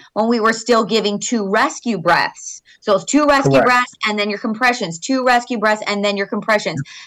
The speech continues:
Speaker 1: Talk to me
Speaker 2: Yeah.
Speaker 1: about why, you know, our re-, uh, those, that rescue breathing, has that just been found to be, um, no
Speaker 2: Yeah.
Speaker 1: longer effective, or
Speaker 2: Hmm.
Speaker 1: is it too much of a barrier, or people are worried about disease transmission?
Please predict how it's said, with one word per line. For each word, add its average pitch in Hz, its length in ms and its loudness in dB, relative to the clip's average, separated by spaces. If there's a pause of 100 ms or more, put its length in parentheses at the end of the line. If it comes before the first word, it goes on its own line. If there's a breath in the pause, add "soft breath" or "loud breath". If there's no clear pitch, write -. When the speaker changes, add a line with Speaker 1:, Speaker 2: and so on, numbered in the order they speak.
Speaker 1:
Talk 277 220 2
to 339 60 -4
me 302 140 0
Speaker 2:
Yeah. 277 60 2
Speaker 1:
about 220 360 2
why, 240 640 2 (240 loud breath)
you 226 100 0
know, 214 180 2
our 220 180 4
re-, 220 180 2
uh, 208 180 0
those, 240 260 2
that 220 180 0
rescue 247 340 0
breathing, 202 360 -4
has 190 180 -2
that 214 180 2
just 247 200 -4
been 214 140 -4
found 208 360 0
to 233 100 -2
be, 196 500 -4 (260 loud breath)
um, 180 380 2 (180)
no 220 320 4
Speaker 2:
Yeah. 214 220 0
Speaker 1:
longer 208 880 4
effective, 269 1000 2
or 208 800 4
Speaker 2:
Hmm. 135 180 -2
Speaker 1:
is 196 240 2
it 202 160 -2
too 262 180 -2
much 240 200 0
of 196 80 -2
a 175 80 2
barrier, 226 400 2
or 196 60 0
people 208 320 -4
are 180 120 2
worried 202 220 2
about 175 260 0
disease 233 460 -6
transmission? 226 800 -2